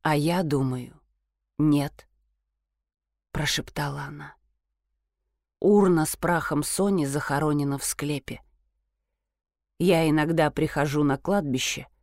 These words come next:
смотрю на могилу Оливии, и сердце дрожит. Гляну на табличку с именем Софьи и ничего не ощущаю. Я всегда понимала,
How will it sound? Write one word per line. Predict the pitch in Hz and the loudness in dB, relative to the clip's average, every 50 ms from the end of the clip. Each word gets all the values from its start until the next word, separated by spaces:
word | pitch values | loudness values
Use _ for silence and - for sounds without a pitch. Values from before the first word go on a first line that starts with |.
| _ _ _ _ _ _ _ _ | _ _ _ _ _ _ _ _
смотрю | - - - 170 175 160 160 - - 233 240 220 | -10 -6 -2 0 0 0 0 0 0 2 2 2
на | 180 147 139 | 2 2 2
могилу | 139 139 139 147 143 156 143 143 143 139 | 2 0 0 0 0 0 2 2 0 0
Оливии, | 131 131 131 135 131 127 120 123 127 - - - _ _ _ _ _ _ _ _ _ _ - | -2 -2 -4 -4 -4 -6 -6 -10 -12 -14 -16 -20 _ _ _ _ _ _ _ _ _ _ -6
и | 175 | -4
сердце | - - - 156 143 147 151 - - - 135 | -4 -2 0 0 0 0 -2 -4 -4 -4 -4
дрожит. | 135 131 135 135 127 120 131 135 - - - - _ _ _ _ _ _ _ _ _ _ _ _ _ _ _ _ _ _ _ _ _ _ _ | -2 -2 -2 -4 -4 -6 -8 -10 -12 -16 -20 -20 _ _ _ _ _ _ _ _ _ _ _ _ _ _ _ _ _ _ _ _ _ _ _
Гляну | - 175 156 175 175 165 170 175 196 196 185 | -4 -2 2 4 4 6 6 6 6 6 6
на | 185 175 170 | 4 4 2
табличку | - 165 151 156 170 156 165 - - - 135 143 | 2 0 0 2 2 2 2 0 -2 -4 -4 -4
с | - - | -2 0
именем | 151 156 156 147 147 139 135 123 | 2 2 2 2 2 2 0 -2
Софьи | - - - 135 127 - - - - 120 - _ _ _ _ _ _ _ _ _ _ _ _ _ _ _ _ _ _ | -4 -4 -4 -4 -4 -6 -8 -12 -14 -14 -16 _ _ _ _ _ _ _ _ _ _ _ _ _ _ _ _ _ _
и | 175 165 151 | 2 2 4
ничего | 175 196 226 247 - - - 214 214 175 151 147 143 | 4 4 4 2 2 0 0 0 0 2 2 0 2
не | 143 143 135 135 | 2 2 0 0
ощущаю. | 135 131 - - - 127 - - - - 127 123 123 120 - _ _ _ _ _ _ _ _ _ _ _ _ _ _ _ _ _ _ _ _ _ _ _ _ _ _ _ _ _ | 0 -2 -4 -6 -6 -6 -6 -6 -6 -8 -10 -12 -16 -18 -20 _ _ _ _ _ _ _ _ _ _ _ _ _ _ _ _ _ _ _ _ _ _ _ _ _ _ _ _ _
Я | - 180 160 147 | -4 -2 -2 -2
всегда | - - - 151 139 147 147 143 143 147 | -2 -2 -2 -2 -2 0 2 2 2 2
понимала, | - - 131 123 127 127 123 123 123 120 120 117 117 - | 0 0 0 0 2 2 2 2 0 -2 -4 -8 -12 -16